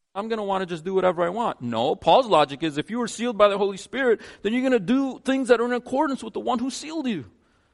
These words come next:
You work from the reality that he sealed you. You're not working toward the possibility of getting sealed.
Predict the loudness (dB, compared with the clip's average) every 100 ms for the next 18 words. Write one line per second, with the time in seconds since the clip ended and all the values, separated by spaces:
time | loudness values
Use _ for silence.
0 | _ _ _ _ _ _ _ _ _ _
1 | _ _ -6 0 2 6 4 2 0 4
2 | 6 4 2 6 8 8 6 4 2 0
3 | -6 -2 -2 -2 -2 2 4 4 2 2
4 | -2 -4 -2 6 6 6 2 2 2 2
5 | 0 0 0 0 0 0 -6 -6 -8